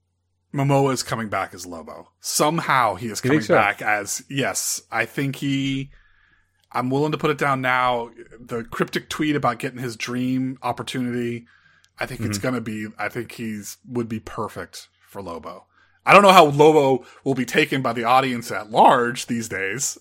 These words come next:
Speaker 1: Um, he's very of the nineties, but I think he will be in the D C U.
Speaker 2: Yeah,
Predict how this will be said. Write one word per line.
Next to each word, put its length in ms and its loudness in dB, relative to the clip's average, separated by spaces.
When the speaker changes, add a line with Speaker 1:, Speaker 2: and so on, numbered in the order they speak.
Speaker 1:
Um, 220 -2
he's 260 -10
very 500 4
of 160 -4
the 80 -6
nineties, 540 -4
but 120 -10
I 120 -4
think 240 -10
he 100 -10
will 180 -14
be 140 -16
in 100 -20
the 60 -20
D 180 -20
C 180 -16
U. 180 -20
Speaker 2:
Yeah, 180 -2